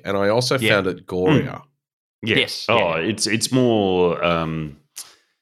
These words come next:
Speaker 3: visceral.
Speaker 2: Yes.
Speaker 1: Yes. But what, so, so, so thinking about this topic and, and then the, the nineties examples were Mission Impossible one, uh, True Lies slash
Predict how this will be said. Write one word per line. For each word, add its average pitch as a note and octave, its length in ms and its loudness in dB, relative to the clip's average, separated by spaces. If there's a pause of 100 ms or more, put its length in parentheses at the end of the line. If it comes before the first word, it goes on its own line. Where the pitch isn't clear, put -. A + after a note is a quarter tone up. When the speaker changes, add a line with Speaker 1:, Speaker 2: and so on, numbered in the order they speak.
(260)
Speaker 3:
visceral. F2 680 -2 (340)
Speaker 2:
Yes. - 300 -6
Speaker 1:
Yes. - 480 0 (340)
But E3 120 4
what, F#3 340 2
so, D#3 220 2
so, D#3+ 320 4
so C#3+ 340 0 (580)
thinking F3 380 0
about B2+ 180 2
this A#2 120 -4
topic A#2+ 220 0
and, A2+ 140 -2
and A#2+ 180 2
then A2+ 140 2
the, G2+ 240 2
the G2+ 100 0
nineties G2+ 380 0
examples F2+ 600 -4
were E2+ 140 -2
Mission B2 280 0
Impossible F#2+ 440 -4
one, E2 280 -4 (420)
uh, E2+ 420 -2
True C#3 200 0
Lies F2+ 520 2
slash - 420 -2